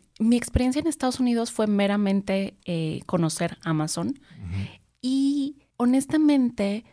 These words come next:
Speaker 1: durante los ocho años que estuve en FedEx, quieras o no, aprendes el modo americano, aprendes el modo de hacer las cosas bien.
Speaker 2: Claro.
Speaker 1: Y yo dije, "Si yo voy a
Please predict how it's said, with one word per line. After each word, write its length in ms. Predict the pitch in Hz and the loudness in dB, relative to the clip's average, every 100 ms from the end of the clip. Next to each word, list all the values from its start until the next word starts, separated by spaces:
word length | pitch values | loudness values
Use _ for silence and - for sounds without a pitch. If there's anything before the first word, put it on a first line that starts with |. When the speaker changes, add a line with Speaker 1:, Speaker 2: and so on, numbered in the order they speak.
| _ _ _ | _ _ _
Speaker 1:
durante 560 | 196 233 233 233 233 226 | -4 2 4 4 2 2
los 260 | 226 220 | 2 2
ocho 260 | 262 269 302 | 2 2 2
años 320 | 269 262 262 | 2 2 0
que 100 | - | -2
estuve 360 | 240 - 226 233 | -4 -2 0 0
en 120 | 233 | 0
FedEx, 560 | 226 226 202 190 - - _ _ _ | 0 0 0 0 -4 -14 _ _ _
quieras 320 | 247 247 254 | 0 2 2
o 60 | 240 | 2
no, 300 | 196 202 - | 2 0 -4
aprendes 720 | 202 202 - 214 214 214 233 | -8 -6 -2 2 2 2 0
el 120 | 202 180 | -2 0
modo 260 | 180 180 | 0 0
americano, 720 | 190 196 165 - 135 139 214 _ | 0 -2 -4 -6 -4 -4 -6 _
aprendes 600 | - 180 185 185 185 202 | -12 -8 -4 -2 -2 -2
el 120 | 202 180 | -2 -2
modo 360 | 175 170 185 | 0 0 0
de 260 | 180 165 - | 2 -2 -2
hacer 360 | - - 175 170 | -8 -8 -6 -6
las 200 | 180 - | -6 -8
cosas 420 | 170 - 165 - | -10 -8 -10 -6
bien. 340 | 160 151 240 _ - | -4 -4 -6 _ -6
Speaker 2:
Claro. 260 | 107 95 95 - - _ _ | -2 -2 -4 -10 -20 _ _
Speaker 1:
Y 160 | 254 247 | -4 0
yo 100 | 254 | 0
dije, 340 | 247 233 - - | 0 -4 -8 -8
"Si 300 | - 240 233 | -4 -4 -2
yo 240 | 277 302 | 0 0
voy 340 | 311 320 302 311 | 0 0 0 0
a 280 | 311 302 | 0 -2